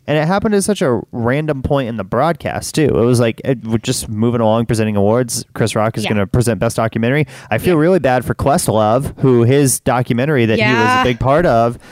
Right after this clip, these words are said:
Speaker 1: Summer of Soul, won Best
Speaker 2: So proud of
Speaker 1: Documentary.
Speaker 2: him.
Speaker 1: And he had to give up, he gave a great speech, but it was overshadowed by this, this moment that happened, unfortunately, three minutes before that.
Speaker 2: I,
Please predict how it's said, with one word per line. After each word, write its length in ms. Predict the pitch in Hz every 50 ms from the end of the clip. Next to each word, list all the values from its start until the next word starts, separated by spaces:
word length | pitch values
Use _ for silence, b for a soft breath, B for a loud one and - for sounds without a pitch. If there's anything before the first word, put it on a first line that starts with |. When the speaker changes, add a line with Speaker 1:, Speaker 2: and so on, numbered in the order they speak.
| B B
Speaker 1:
Summer 260 | B - 135 127 127 120
of 100 | 110 -
Soul, 600 | - 156 147 165 165 151 131 117 104 104 104 117
won 320 | 120 143 156 160 147 127
Best 140 | 127 127 123
Speaker 2:
So 80 | 139 131 123
proud 300 | 120 - - - 359 -
of 40 | 185
Speaker 1:
Documentary. 140 | 131 113 113
Speaker 2:
him. 300 | 117 123 127 175 175 175 B B B B B B -
Speaker 1:
And 180 | 131 135 131 131
he 140 | 131 147 143
had 120 | 143 135
to 60 | 135
give 160 | 127 139 135
up, 160 | 135 135 - -
he 140 | 135 147
gave 240 | 151 131 151 170 170
a 60 | 151
great 260 | - - 143 175 208 -
speech, 480 | - - - 151 180 214 202 - -
but 140 | 131 127 120
it 60 | 120
was 140 | 117 123 120
overshadowed 680 | 120 131 147 143 131 - - 139 135 156 151 131 117 104
by 160 | 117 110 110
this, 340 | 107 113 107 107 - - - _ _ _ _
this 220 | - 131 127 - 131
moment 340 | 120 123 143 147 127 113 -
that 140 | 123 113
happened, 280 | 117 117 113 - 120 113
unfortunately, 580 | 107 101 - 123 120 - - 120 110 104 107 - _ _ -
three 160 | - 123 127
minutes 240 | 123 120 120 113 -
before 300 | - 107 - 131 143 147
that. 280 | 104 87 80 76 67 - _ - - - _ - - _ - - - _ _ _ _ - - _ _ b b b b b b b b b b b b b -
Speaker 2:
I, 340 | 285 302 349 403 403 -